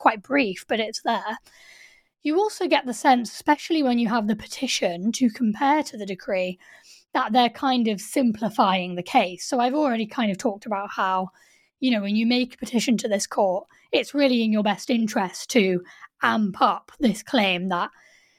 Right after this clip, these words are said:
you know, you, you literally cannot get out from under this kind of oppressive neighbour, or, you know, the, the, your opponent is particularly vexatious and troublesome.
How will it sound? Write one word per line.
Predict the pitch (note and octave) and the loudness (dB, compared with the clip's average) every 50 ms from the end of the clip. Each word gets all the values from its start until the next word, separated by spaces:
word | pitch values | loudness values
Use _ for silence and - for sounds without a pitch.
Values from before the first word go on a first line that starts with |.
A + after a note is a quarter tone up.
| _ _ _ _ _ _ _ _ _ _ _ - | _ _ _ _ _ _ _ _ _ _ _ 2
you | C#4+ C4+ | 4 6
know, | B3 A3 | 6 6
you, | G#3 G3 G3+ G#3+ | 4 2 2 0
you | G#3+ G#3 A3+ A#3+ A#3 A#3 A#3+ B3 | 0 2 2 2 2 2 2 2
literally | A#3 A3+ - - B3 A3 G#3 | 2 0 -2 -2 -2 -2 -2
cannot | G#3+ - C4 A#3 A3 G#3+ G#3 F#3+ | 0 0 0 2 2 0 0 2
get | G#3+ G3+ | 2 2
out | G3 G3+ G3 F#3+ F3 F#3 - - | 4 2 2 2 0 -2 -6 -8
from | - - - A3+ G#3 | -2 2 4 4 4
under | G#3 G3+ G#3 G#3 G3 G3 F3+ | 4 2 2 2 2 0 0
this | F3+ F#3 F#3 - | 0 -2 -4 -4
kind | - - A#3+ G3+ F#3 | -2 0 0 0 2
of | F3+ | 0
oppressive | F#3+ F#3 - - A#3+ G#3 G3+ - - G#3 F#3+ F3 F3 | 0 -2 0 0 0 0 0 0 -2 -2 -2 -2 -2
neighbour, | F3+ G3 G3+ G3+ F#3+ F#3+ G3+ F#3 F3+ E3+ E3+ F3 | -2 0 2 2 4 2 0 -2 -4 -4 -4 -2
or, | F3 F3 F#3 G3+ | -2 -2 -2 -2
you | G3 G3 | -4 -4
know, | F#3+ F#3 F3+ F3+ F#3 | -2 -2 -2 -2 -2
the, | G#3 G3+ G#3+ C#4+ C#4 | -2 -2 -2 -2 0
the, | A#3+ D4 D4 C#4 A3+ A#3+ | 0 0 0 0 2 2
your | B3 B3 A#3+ | 2 2 2
opponent | G#3+ G#3+ - C#4 B3+ B3 G#3+ G3 G3 | 0 -2 -2 0 0 2 0 0 -2
is | G#3 G#3+ | -4 -6
particularly | - - - - C#4+ A3+ - - - B3 G3+ F#3 F#3+ F#3 F#3+ | -8 -8 0 0 0 0 -2 -6 -6 -4 -2 -2 -2 -2 0
vexatious | F#3+ G3+ G3+ - - - - A3+ G3+ F#3+ - - G3+ E3+ - | 0 0 0 -2 -2 -2 -2 -2 -2 -2 -2 -4 -4 -6 -6
and | - A3 | -10 -10
troublesome. | F#3 - - A#3 G3 A3+ G#3 F#3+ - - F#3+ F#3 F3 F#3 | -6 0 0 0 0 0 -4 -6 -8 -10 -10 -10 -10 -12